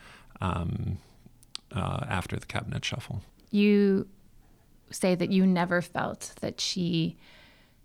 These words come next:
Speaker 2: um, had communicated clearly to you that her, that she'd made a decision on this issue.
Speaker 1: I think what I said, and again,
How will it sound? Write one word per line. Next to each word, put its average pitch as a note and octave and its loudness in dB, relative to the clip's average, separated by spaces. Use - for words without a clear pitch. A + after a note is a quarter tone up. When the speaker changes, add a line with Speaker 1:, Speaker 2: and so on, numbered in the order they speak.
Speaker 2:
um, E3+ 0
had F3 0
communicated F3+ 2
clearly F3 0
to - -4
you D3+ -2
that - -6
her, D#3+ -4
that E3+ 0
she'd E3+ 2
made D#3 0
a - -6
decision G#3 -10
on A3 -10
this - -10
issue. A#3+ -10
Speaker 1:
I A2+ 0
think - -2
what G2+ 6
I F2+ 4
said, - 0
and F2+ 4
again, F2+ 2